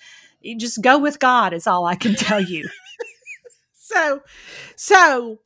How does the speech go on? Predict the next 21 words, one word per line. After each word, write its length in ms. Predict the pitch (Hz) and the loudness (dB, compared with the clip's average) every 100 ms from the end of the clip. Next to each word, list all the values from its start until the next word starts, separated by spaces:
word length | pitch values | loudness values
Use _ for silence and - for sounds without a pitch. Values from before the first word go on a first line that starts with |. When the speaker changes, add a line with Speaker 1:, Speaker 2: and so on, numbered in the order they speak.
| - | -6
Speaker 2:
here's 260 | 240 381 - | 0 2 2
what 120 | 269 | 2
happened 360 | 247 226 190 175 | 2 2 0 -4
this 140 | 180 | -6
past 260 | 214 175 - | -4 -4 -4
weekend, 540 | 180 - 139 107 - - | -8 -8 -12 -12 -14 -14
is 140 | 175 | -8
that 140 | 196 | -8
Melanie 720 | 190 196 202 240 247 247 240 - _ _ _ _ - | -6 -4 -4 -4 -4 -4 -6 -12 _ _ _ _ -6
caught 260 | 226 202 | -2 0
up 180 | 196 190 180 | 0 -2 -6
on 140 | 180 | -8
reading 280 | 180 170 165 | -6 -8 -6
all 220 | 165 170 | -6 -6
of 120 | 165 | -6
my 160 | 202 247 | -4 -2
chapters, 680 | 262 247 240 240 220 214 - 185 | 0 0 0 -4 -4 -6 -10 -10
and 100 | 180 | -6
I 160 | 190 214 | -2 -4
caught 300 | - 208 185 | 0 0 0
up 180 | 175 | -2